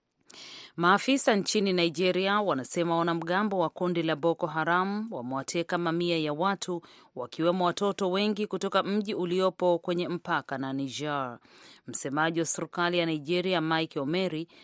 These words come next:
ameliambia shirika la habari la Associated Press, A P, kwamba wanamgambo waliwateka wakazi wa mji wa Damasaki katika jimbo la Borno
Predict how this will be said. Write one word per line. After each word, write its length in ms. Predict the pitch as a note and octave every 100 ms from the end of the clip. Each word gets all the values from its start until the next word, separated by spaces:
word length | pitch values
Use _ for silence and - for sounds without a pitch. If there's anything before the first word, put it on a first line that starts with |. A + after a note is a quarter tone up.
| - -
ameliambia 600 | B2+ C#3+ D#3 E3 F#3 F3
shirika 440 | - F3+ G3 G3
la 120 | F3+
habari 460 | E3+ D#3+ E3+ F3 F3+
la 160 | F3
Associated 760 | E3 - E3 - F3 E3+ E3+ D#3
Press, 500 | - F#3 F#3 F#3+ - -
A 240 | D#3 C#3
P, 320 | - F#3 E3 D#3+ - - -
kwamba 280 | - E3 E3
wanamgambo 640 | E3+ F3 E3+ F#3+ G3 G#3
waliwateka 640 | F#3+ D#3+ D#3+ - F3+ E3+ E3+
wakazi 520 | D#3+ - F3 F3 F3+
wa 120 | D#3+
mji 320 | D#3+ F3 E3
wa 80 | D3+
Damasaki 840 | C#3 C3 B2+ - F3+ F3 - F#3+
katika 340 | F#3+ C3+ D3 D#3+
jimbo 320 | D#3+ E3+ D3+
la 120 | C#3
Borno 460 | C3 E3 F#3 F3